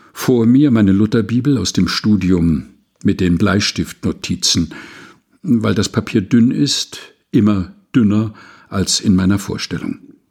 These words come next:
Ich lese, wohin mich mein Zeigefinger führt, wieder in eine andere Richtung.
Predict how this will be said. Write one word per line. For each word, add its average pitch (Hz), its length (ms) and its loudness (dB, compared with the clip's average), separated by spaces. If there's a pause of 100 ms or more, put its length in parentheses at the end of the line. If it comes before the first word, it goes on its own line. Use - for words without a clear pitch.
(920)
Ich - 160 -6
lese, 107 600 2 (540)
wohin 120 360 2
mich 120 220 2
mein 101 220 4
Zeigefinger 101 640 0
führt, - 600 -8 (840)
wieder 107 340 2
in 107 140 2
eine 110 220 2
andere 90 420 -2
Richtung. 87 400 -8